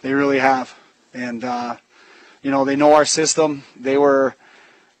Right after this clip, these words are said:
in seventh grade, uh, when I was, uh,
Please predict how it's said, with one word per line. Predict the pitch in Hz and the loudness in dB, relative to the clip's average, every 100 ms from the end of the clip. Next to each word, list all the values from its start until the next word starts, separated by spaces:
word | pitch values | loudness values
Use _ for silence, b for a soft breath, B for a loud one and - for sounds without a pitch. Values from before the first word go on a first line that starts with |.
| - | -12
in | 120 | -6
seventh | - 165 160 151 | 0 2 2 -2
grade, | - 156 160 160 147 B | 0 2 2 0 -6 B
uh, | 139 139 131 131 | -4 -2 0 -2
when | 131 131 | -4 -2
I | 139 | 0
was, | 143 135 - | 0 -2 -6
uh, | - 135 127 123 | -8 -8 -8 -10